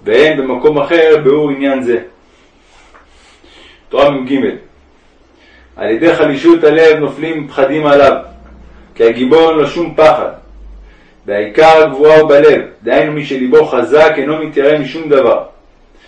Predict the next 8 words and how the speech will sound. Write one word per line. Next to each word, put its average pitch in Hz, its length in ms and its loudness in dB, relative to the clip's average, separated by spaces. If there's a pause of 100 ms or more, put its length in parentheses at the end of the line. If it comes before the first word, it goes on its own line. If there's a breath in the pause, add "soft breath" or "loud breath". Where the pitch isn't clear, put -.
(440 soft breath)
ורץ 151 400 2
לתוך 135 440 -2
קשרי 156 260 -2
המלחמה 151 640 0
ומתגבר 143 840 2
על 131 80 4
ידי 143 260 0
חוזק 151 400 0